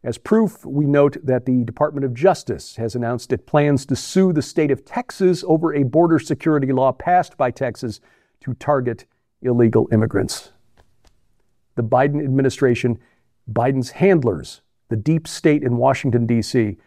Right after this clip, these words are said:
has no interest in national sovereignty for American citizens. Topic number two, a new milestone.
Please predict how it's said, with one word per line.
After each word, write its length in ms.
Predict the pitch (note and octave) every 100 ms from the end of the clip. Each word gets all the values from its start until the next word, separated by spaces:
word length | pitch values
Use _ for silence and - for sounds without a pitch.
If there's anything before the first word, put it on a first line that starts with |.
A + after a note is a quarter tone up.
| _ -
has 180 | A#2
no 200 | C#3 C3
interest 460 | C#3+ B2 A#2+ G2+ - _ _ _ A#2+
in 300 | A2+ A#2+ -
national 500 | A2 A2 A2+ B2+ G#2+
sovereignty 640 | - B2+ A2+ G#2 - F2+ -
for 340 | _ A2+ G#2+ G2+
American 460 | A2 G#2 G2+ G#2
citizens. 520 | G2 G#2+ G2 F#2 - - _ _
Topic 260 | - F#3 F3
number 200 | C#3+ B2
two, 340 | - C3+ G2 _ _ _ _
a 80 | -
new 160 | F3 A3+
milestone. 800 | F#3+ B3+ A3 - D#3+ A2+ C#2